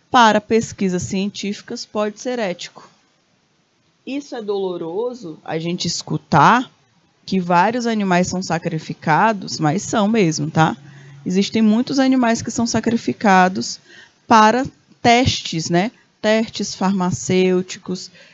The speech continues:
é, testes de pesquisa para novos medicamentos, é, e diversas outras formas. Mas para outros lugares, em outro país, essa atitude pode ser desrespeitar os princípios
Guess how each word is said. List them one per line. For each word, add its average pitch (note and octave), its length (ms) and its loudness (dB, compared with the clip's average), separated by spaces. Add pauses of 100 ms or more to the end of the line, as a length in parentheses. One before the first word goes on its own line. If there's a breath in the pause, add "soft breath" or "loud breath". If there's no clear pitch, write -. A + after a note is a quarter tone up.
(100)
é, F#3+ 240 4 (460)
testes G#3 460 2
de G3 120 -8
pesquisa G3 640 -4
para F#3 220 -4
novos F3+ 300 -4
medicamentos, F3+ 1160 -4 (540 soft breath)
é, F3+ 280 2
e A#3 100 -2
diversas B3+ 580 0
outras F3+ 720 -2 (300 soft breath)
formas. E3 840 0 (360 soft breath)
Mas F#3 280 0
para F#3+ 300 4
outros A3+ 580 4
lugares, F#3 720 -2
em F3+ 160 -2
outro A3 260 -2
país, E3+ 580 -4
essa G#3 260 -2
atitude G3+ 600 -6
pode F#3+ 320 -2
ser F#3+ 320 -2 (400 loud breath)
desrespeitar A3 1160 2
os G#3+ 200 -10
princípios G3+ 800 -8